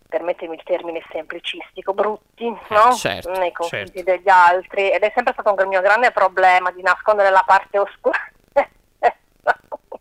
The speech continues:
Speaker 2: Beh, chissà
Speaker 1: Quello
Speaker 2: che tu non possa esplorarla letterariamente
Speaker 1: Eh,
Speaker 2: in
Speaker 1: sì.
Speaker 2: futuro, eh, perché, insomma, ci vorrebbe.
Speaker 1: Piace
Speaker 2: Per il
Speaker 1: molto.
Speaker 2: momento noi, eh, consigliamo a tutti i nostri ascoltatori Un sogno per amico di Giannina Satta, che esce per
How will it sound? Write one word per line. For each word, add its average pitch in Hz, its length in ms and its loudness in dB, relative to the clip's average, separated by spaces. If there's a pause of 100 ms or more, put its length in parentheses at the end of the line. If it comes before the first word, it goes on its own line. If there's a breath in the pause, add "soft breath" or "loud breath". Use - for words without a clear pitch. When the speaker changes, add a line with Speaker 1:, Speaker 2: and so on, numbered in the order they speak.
(760 loud breath)
Speaker 2:
Beh, 123 220 0
chissà 131 260 0
Speaker 1:
Quello 143 100 2
Speaker 2:
che 143 40 2
tu 151 100 0
non 139 140 4
possa 147 280 0
esplorarla 127 1040 2
letterariamente 127 1600 0
Speaker 1:
Eh, - 400 6
Speaker 2:
in - 80 6
Speaker 1:
sì. 226 80 4
Speaker 2:
futuro, 113 720 2
eh, 113 80 -2
perché, 110 500 -6
insomma, 113 260 -6
ci - 180 -8
vorrebbe. 120 640 2
Speaker 1:
Piace 135 180 4
Speaker 2:
Per 165 180 4
il 135 60 0
Speaker 1:
molto. 143 200 4
Speaker 2:
momento 123 600 4
noi, 120 600 0
eh, 107 480 -6
consigliamo 120 600 -6
a 117 40 -4
tutti 117 300 -14
i - 20 -6
nostri 123 480 -6
ascoltatori 123 880 -6
Un 117 140 -6
sogno 120 340 -4
per 113 180 -4
amico 117 460 -6
di 107 120 -10
Giannina 113 420 -8
Satta, 123 440 -2
che 117 120 -10
esce - 200 -10
per 110 240 -6